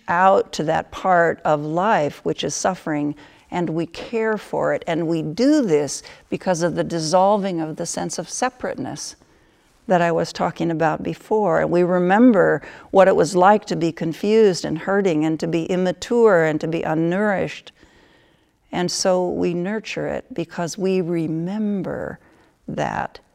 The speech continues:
And we hold others up and we empower them and we let them walk their own path in their own way.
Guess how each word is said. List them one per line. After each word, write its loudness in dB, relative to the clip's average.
And -4
we -2
hold 6
others 2
up 2
and -2
we -2
empower 2
them -2
and -2
we 0
let 2
them 0
walk -4
their -6
own -4
path -6
in -2
their -2
own -2
way. -6